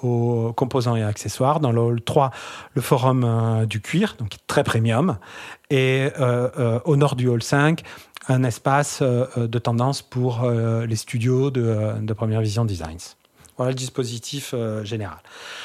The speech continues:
Ensuite, le A Better Way, P-, P V E Better Way, comment on va le trouver ?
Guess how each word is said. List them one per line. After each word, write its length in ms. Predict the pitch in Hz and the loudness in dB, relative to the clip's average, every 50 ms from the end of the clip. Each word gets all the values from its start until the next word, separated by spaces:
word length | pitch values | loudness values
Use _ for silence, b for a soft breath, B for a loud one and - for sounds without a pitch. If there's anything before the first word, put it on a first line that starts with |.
| B B B | B B B
Ensuite, 440 | - 135 - - 208 220 214 - - - - | -2 0 2 2 0 0 0 -4 -12 -10 -4
le 500 | - 143 135 135 139 143 151 151 - - - | -2 0 2 4 6 4 4 2 -2 0 0
A 60 | 151 | 2
Better 280 | 123 143 135 - 127 113 | 2 2 0 2 0 2
Way, 480 | 117 131 139 151 165 180 208 226 220 B B B B B _ _ _ _ - 151 - _ _ - | 4 4 4 4 4 4 2 0 -2 B B B B B _ _ _ _ -20 -20 -20 _ _ -8
P-, 80 | 143 - - | -8 -8 0
P 100 | - 147 | 0 0
V 180 | 139 139 143 131 | 2 4 2 2
E 40 | 127 | 2
Better 260 | 123 123 117 - 131 120 | 2 0 0 0 0 2
Way, 200 | 127 147 170 - | 2 2 0 0
comment 380 | - - 165 156 147 139 135 | 0 0 2 2 2 2 0
on 20 | 127 | 0
va 140 | 117 127 | 0 -2
le 80 | 123 113 | -2 -2
trouver ? 440 | - - - 117 110 131 151 190 | -6 -8 -8 -2 0 0 0 0